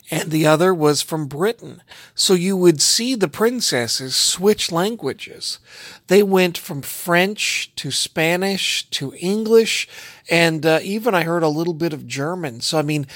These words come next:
hats off to these princesses. I mean, they had a lot of tables to go to. Uh, they were very busy. They kept up their energy and their engagement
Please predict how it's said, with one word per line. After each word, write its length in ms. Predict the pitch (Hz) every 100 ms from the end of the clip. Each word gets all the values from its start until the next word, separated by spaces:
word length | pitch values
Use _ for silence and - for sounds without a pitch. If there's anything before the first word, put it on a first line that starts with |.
| - - -
hats 340 | 233 262 -
off 260 | 190 185 180
to 80 | 135
these 180 | 127
princesses. 1000 | - - 175 185 135 113 113 - - - - - - _
I 180 | - 160
mean, 240 | 156 151
they 180 | 143 190
had 400 | 170 165 160 147
a 160 | - 147
lot 460 | 135 147 151 165 175
of 120 | 170
tables 440 | - 175 165 165
to 100 | -
go 280 | 147 156 160
to. 480 | 156 170 165 165 170 - - - - -
Uh, 280 | 131 113 117
they 200 | - 156
were 220 | 143 139
very 440 | 131 156 170 175 160
busy. 500 | 160 170 160 170 170
They 180 | 139
kept 420 | 135 - 175 175 175
up 160 | -
their 220 | 160 143
energy 600 | - 190 180 160 180 170 165
and 160 | 143
their 180 | 139 131
engagement 760 | 127 120 147 170 160 170 170